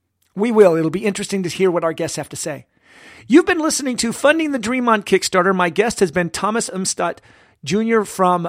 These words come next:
the Creative Funding Show. We've been doing a special crosscast, and hopefully you've enjoyed it and been inspired. I know I have. We've been talking about Patreon, and as I speak to Patreon, be sure to check, check out my Patreon account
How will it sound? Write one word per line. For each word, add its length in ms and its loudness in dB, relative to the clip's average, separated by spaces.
the 140 -4
Creative 400 2
Funding 380 2
Show. 200 2
We've 140 8
been 160 -2
doing 220 -2
a 40 -4
special 360 -4
crosscast, 1120 -2
and 240 -2
hopefully 300 -2
you've 120 -6
enjoyed 320 0
it 80 -10
and 100 -8
been 120 -6
inspired. 460 -2
I 60 -4
know 160 -4
I 160 -2
have. 300 -4
We've 80 -2
been 80 -6
talking 300 -2
about 240 4
Patreon, 500 -4
and 140 -8
as 180 -2
I 80 2
speak 340 -10
to 240 -2
Patreon, 440 0
be 100 -2
sure 160 2
to 80 -4
check, 380 0
check 240 0
out 180 4
my 220 2
Patreon 420 -2
account 320 -2